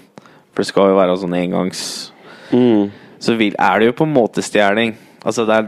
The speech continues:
Speaker 1: det er litt sånn,
Speaker 2: Det blir for,
Speaker 1: de har
Speaker 2: Monsanto
Speaker 1: fått,
Speaker 2: vil
Speaker 1: det
Speaker 2: jo
Speaker 1: har
Speaker 2: si
Speaker 1: blitt vridd litt mot
Speaker 2: Jeg kan ikke nok om det, men sånn fra Monsanto sin side så vil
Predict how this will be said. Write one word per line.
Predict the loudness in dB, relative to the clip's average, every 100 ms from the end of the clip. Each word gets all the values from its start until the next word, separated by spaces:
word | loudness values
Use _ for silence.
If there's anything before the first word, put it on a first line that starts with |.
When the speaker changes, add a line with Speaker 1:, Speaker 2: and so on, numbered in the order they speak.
| 0
Speaker 1:
det | 0
er | 2
litt | 0 -2
sånn, | -2 -2 -4 -6
Speaker 2:
Det | 0
blir | 0
for, | -2 -4
Speaker 1:
de | 0 2
har |
Speaker 2:
Monsanto | 4 4 4
Speaker 1:
fått, | 4
Speaker 2:
vil | 4
Speaker 1:
det | 4
Speaker 2:
jo | 4
Speaker 1:
har |
Speaker 2:
si | 4
Speaker 1:
blitt | 2 0
vridd | 0 0 -4 -4
litt | -4 -4 _ -14 -8
mot | -4 -2 -2 -6 -12 -10 -4
Speaker 2:
Jeg | 2 2
kan | 4
ikke | 2
nok | 2 2
om | 2
det, | 2
men | 4
sånn | 2 2
fra | 2
Monsanto | 2 2 0 0 -2
sin |
side | 2 2 4
så |
vil | 4